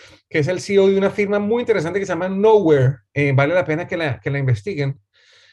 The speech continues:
Eh, es una firma de consultoría en innovación. Y él hablaba un poco que cuando uno se enfrenta a lo desconocido, ¿no? Eh,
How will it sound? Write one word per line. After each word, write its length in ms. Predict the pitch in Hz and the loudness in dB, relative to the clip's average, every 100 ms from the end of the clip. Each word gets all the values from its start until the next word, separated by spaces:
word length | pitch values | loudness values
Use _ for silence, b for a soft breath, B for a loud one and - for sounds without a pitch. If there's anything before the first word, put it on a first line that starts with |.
| b - | b -4
Eh, 600 | 151 147 139 135 135 135 | 0 2 2 2 0 0
es 140 | 135 | -2
una 160 | 175 170 | -4 -6
firma 260 | 180 185 185 | -6 -2 -2
de 140 | 185 | -2
consultoría 500 | 165 151 143 139 151 | -4 -4 -2 -2 -2
en 60 | 175 | -2
innovación. 840 | 190 185 160 131 220 170 151 - b b b b b b - | -4 -2 0 0 -2 -6 -6 -12 b b b b b b -4
Y 120 | 185 | 2
él 100 | 214 | 4
hablaba 280 | 240 240 240 | 4 4 2
un 140 | 240 | 2
poco 360 | 233 233 240 - | 2 0 -2 -2
que 280 | 247 240 247 | 2 2 2
cuando 280 | 214 202 190 | 0 2 2
uno 160 | 196 | 0
se 120 | 233 254 | 0 -2
enfrenta 360 | 196 185 196 | -2 -4 -2
a 20 | |
lo 160 | 226 240 | 4 4
desconocido, 840 | 214 - 190 170 139 247 151 156 - _ - | 4 0 -6 -4 -4 -2 -2 -2 -6 _ -6
¿no? 340 | 156 - - - | -4 -4 -10 -6
Eh, 440 | 165 165 147 | -2 -2 -2